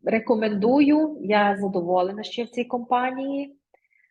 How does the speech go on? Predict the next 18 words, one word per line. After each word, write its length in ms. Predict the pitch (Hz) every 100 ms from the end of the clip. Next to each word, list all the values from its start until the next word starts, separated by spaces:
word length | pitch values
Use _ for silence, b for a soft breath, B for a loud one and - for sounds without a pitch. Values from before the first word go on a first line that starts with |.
| _ -
Е, 580 | 190 185 190 185 185
мені 260 | 185 208 220
подобається 580 | 196 185 185 185 190 196
продукт, 460 | - 190 285 302
мені 220 | 214 208 202
подобається, 920 | 196 202 196 185 190 190 175 - 180
м, 840 | 185 180 180 180 175 175 170 170 _ _ b b b _
оточення. 800 | 185 208 247 285 311 294 294 302 - _ _ _ _ _ _ _ _ _ _ _ _ _ _ _ _ _ -
Тому, 600 | 185 190 202 247 254 -
е, 440 | 196 190 180 180 175 175 - -
я 300 | 190 196 208
думаю, 400 | 208 202 202 196
що, 560 | - - 190 202 -
е, 140 | 170 170
всі, 380 | 170 - 240 220
хто 260 | - 190
сьогодні, 760 | 190 196 190 185 180 180 180 175
е, 680 | - 175 175 170 165 165